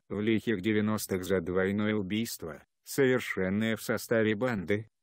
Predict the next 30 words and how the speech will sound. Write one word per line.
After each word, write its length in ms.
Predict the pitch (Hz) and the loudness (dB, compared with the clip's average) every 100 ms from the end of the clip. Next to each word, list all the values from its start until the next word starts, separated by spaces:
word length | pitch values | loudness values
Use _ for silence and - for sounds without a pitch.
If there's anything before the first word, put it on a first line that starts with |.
| - | -2
он 220 | 127 120 | 2 4
был 160 | 120 - | 2 2
приговорен 680 | 101 92 98 98 110 107 | -2 0 0 2 2 0
к 60 | - | -2
смертной 640 | - 95 95 90 107 107 | -4 -2 0 0 -2 -4
казни. 580 | 107 87 78 - 78 - _ - | -2 -6 -8 -12 -14 -16 _ -2
Однако 540 | 127 110 117 110 123 | 0 2 2 2 2
расстрел 500 | 113 104 - 98 95 | 0 -2 -4 -2 0
был 220 | 90 98 | 2 0
заменен 500 | 95 104 117 120 120 | 2 0 2 2 2
на 120 | 120 104 | 0 -2
пятнадцатилетний 1160 | 113 - 92 90 - 101 110 110 107 107 110 | -4 -2 -4 -4 -6 -4 0 0 0 -2 -4
срок. 300 | 104 90 82 - - | -4 -6 -8 -16 -2
После 440 | 139 135 - 139 | 0 2 0 -2
освобождения 800 | 143 - 107 110 90 104 101 110 107 | -2 -2 0 0 0 0 2 0 0
Кушнер 560 | 104 - - 98 95 | -4 -4 -2 0 0
находился 680 | 92 85 107 98 107 - 107 | 0 -2 -2 0 -2 0 -4
под 180 | 117 101 | -2 -2
надзором 580 | 104 85 90 110 110 110 | -2 -4 -2 0 2 0
милиции, 800 | 107 90 82 - - 69 - _ _ | 0 -2 -6 -10 -12 -12 -14 _ _
но 280 | 117 135 135 | -2 2 2
в 60 | 113 | 2
декабре 520 | 110 127 117 143 165 | 0 2 2 2 2
две 200 | 123 123 | 2 0
тысячи 460 | 135 131 143 - 117 | 0 -2 -4 -4 -4
десятого 560 | 110 - 98 101 98 | -4 -2 -2 0 -2
года 320 | 92 98 107 | 0 -2 -2
самовольно 640 | 123 127 123 98 104 110 113 | -2 2 2 4 2 2 0
покинул 560 | 131 107 - 92 95 92 | 0 -2 0 -2 0 -2
Беларусь, 720 | 95 92 95 80 - - | 0 0 0 -4 -10 -12